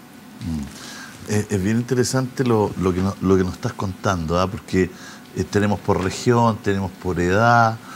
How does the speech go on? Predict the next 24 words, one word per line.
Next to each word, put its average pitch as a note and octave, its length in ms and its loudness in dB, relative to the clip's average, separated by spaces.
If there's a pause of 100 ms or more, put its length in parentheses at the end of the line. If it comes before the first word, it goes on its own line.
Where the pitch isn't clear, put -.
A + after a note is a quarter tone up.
(340)
¿no F#2+ 60 -4
es F2+ 60 -4
cierto? G#2 560 0
Como F2 160 -4
tú F#2 120 -2
dices, G2 200 0
tenemos G2 500 -2
incluso G2+ 380 -4
para, F#2 340 0 (120)
para F2+ 180 0
la F2 140 -2
misma G#2 240 -2
región G2 240 -4
metropolitana G2 800 0
poder G#2+ 220 2 (360)
conocer G#2+ 460 2
los C3+ 80 4
datos. C3 200 2
Con E3 180 2
todos A3+ 180 2
estos G3 180 2
datos, G3 240 2
¿qué A#3 100 -2
medidas G#3+ 520 0